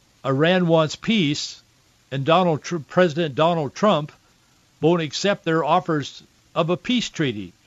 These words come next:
And that's just simply a lie. That isn't what's happening. They're taking a part of that. Yes, Iran is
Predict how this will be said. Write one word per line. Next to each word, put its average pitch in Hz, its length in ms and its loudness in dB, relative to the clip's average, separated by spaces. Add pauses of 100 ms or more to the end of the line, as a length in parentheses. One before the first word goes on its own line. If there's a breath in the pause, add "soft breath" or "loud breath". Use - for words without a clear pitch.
(300 soft breath)
And 147 120 -4
that's 185 160 -2
just - 280 -4
simply 180 280 -2
a 147 80 0
lie. 147 480 -4 (200)
That 165 180 2
isn't 190 300 0
what's 123 220 -6
happening. 92 420 -10 (640 soft breath)
They're 151 120 0
taking 175 420 0
a 143 100 -2
part 220 360 -4
of 165 120 0
that. 135 220 -2 (300 soft breath)
Yes, 170 400 0
Iran 160 340 -2
is 143 180 -4